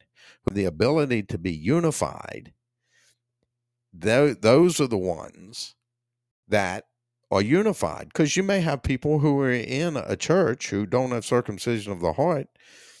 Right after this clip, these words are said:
who don't understand, who, who have questions, but we're not going to modify the truth of God just to make you feel good. So just, uh,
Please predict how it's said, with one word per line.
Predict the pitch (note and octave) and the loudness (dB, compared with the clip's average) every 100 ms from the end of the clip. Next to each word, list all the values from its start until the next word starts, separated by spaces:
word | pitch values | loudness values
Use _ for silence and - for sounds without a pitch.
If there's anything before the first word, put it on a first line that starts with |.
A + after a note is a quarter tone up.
| _ | _
who | G#2+ A2+ A#2 A#2+ | 4 6 6 0
don't | F2+ C3+ G#3+ | 2 2 2
understand, | G3 A2+ - G2 D#2 - | -2 -2 -2 -4 -6 -8
who, | - F#2+ F#2+ - G#2 | -8 -8 -8 -6 0
who | F#2+ F2 | 0 0
have | A#2 F3 G3+ | -2 -4 0
questions, | - A2+ - D#2+ D2+ - - - _ _ | 0 2 0 -4 -8 -12 -14 -14 _ _
but | B2+ A#2+ - _ _ _ _ _ | 2 2 0 _ _ _ _ _
we're | G2+ D3 | 2 2
not | E3+ B2+ | 4 0
going | G#2+ A#2 G#2+ | 0 0 0
to | - | -6
modify | G2 B2 F3+ D#3 F#2+ E2 - F2 B2 - _ _ _ _ | -2 0 0 0 -2 -4 -6 -6 -8 -10 _ _ _ _
the | G2+ | -2
truth | - D#3 C#3+ | 4 4 4
of | G2 D#2 | 2 -2
God | A2 D#3+ E3 - F2 B2+ - _ | -2 -2 -4 -8 -12 -12 -18 _
just | - A2 - | -2 -2 0
to | |
make | F#2+ F#2+ - | 0 -2 -2
you | F2+ | -6
feel | - D#3+ C3+ | -2 0 -2
good. | - - - _ _ _ _ _ _ _ _ _ _ _ - | -4 -14 -18 _ _ _ _ _ _ _ _ _ _ _ -14
So | - G#2+ F#2 - - - - _ | -2 2 2 -2 -16 -20 -20 _
just, | A#2+ A#2+ - G#2+ | 0 0 -2 -4
uh, | A2 G2 F2+ | -2 -2 -2